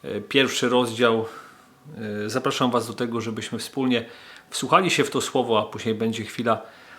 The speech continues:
em, takiego zamyślenia i jakiegoś takiego podprowadzenia pod modlitwę, może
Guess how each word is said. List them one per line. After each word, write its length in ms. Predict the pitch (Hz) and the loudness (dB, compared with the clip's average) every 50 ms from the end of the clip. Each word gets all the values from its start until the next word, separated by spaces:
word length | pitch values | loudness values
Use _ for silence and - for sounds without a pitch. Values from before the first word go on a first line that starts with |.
| - _ _ _ - | -20 _ _ _ -8
em, 580 | 113 110 110 110 110 107 107 110 110 110 110 107 | -6 -4 -4 -4 -4 -4 -4 -4 -4 -6 -6 -6
takiego 320 | - 110 - 120 113 120 | -8 -8 -6 -4 -2 0
zamyślenia 800 | 110 117 117 123 120 - - 165 160 151 139 135 127 117 110 104 | 2 2 2 2 2 2 4 4 4 4 6 6 6 6 6 6
i 380 | 98 82 71 67 60 67 76 76 | 2 0 -4 -6 -8 -10 -8 -8
jakiegoś 320 | 76 101 117 - 113 101 | -8 -8 -8 -10 -10 -10
takiego 320 | - - 110 - 120 113 110 | -10 -12 -12 -6 -4 -4 -2
podprowadzenia 680 | - - 127 - - 135 120 123 123 117 127 131 127 | -2 -4 -4 -2 -2 2 4 4 4 4 4 4 2
pod 200 | 120 - 131 117 | 2 0 -4 -4
modlitwę, 540 | 113 123 135 131 143 143 143 - - 123 113 | -2 -2 0 0 -2 -4 -2 0 2 2 2
może 480 | 107 101 101 110 110 113 107 104 101 | 2 2 -2 -2 -4 -6 -6 -4 -6